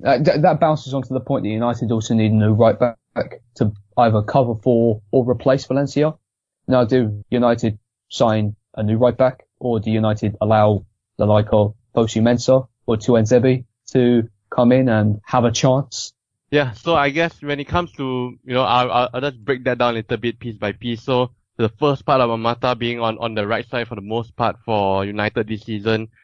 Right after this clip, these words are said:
Speaker 2: Yeah, you know, I, I can see that he's not really the,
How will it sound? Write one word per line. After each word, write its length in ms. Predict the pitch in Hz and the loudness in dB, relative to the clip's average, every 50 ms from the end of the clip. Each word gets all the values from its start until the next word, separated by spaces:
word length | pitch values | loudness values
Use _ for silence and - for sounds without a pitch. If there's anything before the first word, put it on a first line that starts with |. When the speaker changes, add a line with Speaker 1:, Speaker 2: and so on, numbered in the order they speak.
| _ _ _ _ _ | _ _ _ _ _
Speaker 2:
Yeah, 160 | 139 151 156 | -2 0 0
you 120 | 156 151 160 | 0 0 -2
know, 80 | 165 | -2
I, 240 | 120 - 139 151 - - | -2 -2 -2 -4 -4 -4
I 40 | 156 | -4
can 220 | - 170 160 160 | -2 -2 -2 -4
see 480 | - - _ 175 170 180 180 185 185 180 | -6 -12 _ -14 -12 -10 -8 -6 -6 0
that 300 | 151 131 127 127 - - _ - - _ _ _ | 2 4 4 4 0 -4 _ -20 -20 _ _ _
he's 200 | - 147 135 151 | -10 -10 -6 -4
not 160 | 214 180 139 | -4 -2 -2
really 640 | 120 113 123 139 143 147 147 151 160 160 151 131 _ _ _ _ _ _ _ | -2 -2 0 2 2 2 2 0 -2 -6 -6 -10 _ _ _ _ _ _ _
the, 280 | - 131 117 123 113 | -8 -4 -2 -2 -2